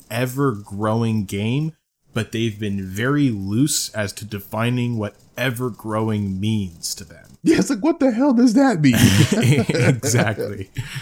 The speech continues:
Speaker 1: So it, it's an action
Speaker 2: Ever-growing.
Speaker 1: adventure game. They have, it's a whole bunch of different, um, kind of, like, styles of play. Like, you see spell casting and stuff like, like, first person spell casting and stuff like that.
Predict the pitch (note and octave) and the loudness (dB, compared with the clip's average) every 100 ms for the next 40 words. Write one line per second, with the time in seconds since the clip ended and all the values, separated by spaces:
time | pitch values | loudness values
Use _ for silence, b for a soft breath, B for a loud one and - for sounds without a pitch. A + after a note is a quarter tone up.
0 | A#2+ - C3 B2 A#2+ C3+ C3+ C3 B2+ A#2 | -8 0 2 2 2 0 0 0 0 2
1 | B2+ B2+ B2+ G2+ A2 G#2 F2+ A#2 G2+ G#2 | 2 4 2 2 4 4 2 -2 -4 -4
2 | G#2 G2+ G#2+ B2 A2+ - A2 A2 - C#3 | -4 -4 -4 -4 -4 -6 -8 -8 -8 -6
3 | F3 D#3+ A#2+ B2+ C3 G#2+ G#2 G#2+ - A2+ | -6 -4 -4 -2 -4 -6 -8 -8 -6 -6
4 | A2 G#2 - - _ _ _ _ _ _ | -4 -6 -10 -14 _ _ _ _ _ _
5 | _ - - - G#2+ G2+ G2 F#2+ F#2+ F#2+ | _ -18 -18 -6 -2 0 -2 -4 -6 -8
6 | _ _ _ _ _ - A2+ G#2 F#2+ - | _ _ _ _ _ -8 -6 -4 -6 -10
7 | - _ - - - A2 - - - - | -18 _ -20 -20 -16 -16 -16 -8 -6 -4
8 | G2+ A2 G#2+ G#2 F#2+ G#2 G#2+ G#2 G2 B2 | -2 0 -2 -6 -8 -6 -4 -4 -4 -6
9 | A#2 - G#2 - - G#2 G2+ - G2 E2+ | -4 -2 -2 -4 -4 -6 -6 -8 -12 -10
10 | - F2 D#2 F#2 - G2 G2+ F#2+ G2 - | -12 -12 -16 -14 -10 -8 -8 -10 -16 -6
11 | A#2+ A2 - G#2+ - G2 - G2+ G2 - | -6 -6 -8 -8 -6 -8 -8 -6 -8 -8
12 | F2+ F2+ G2 F2+ - F#2 - F#2+ - F#2+ | -14 -14 -14 -14 -14 -14 -14 -14 -14 -16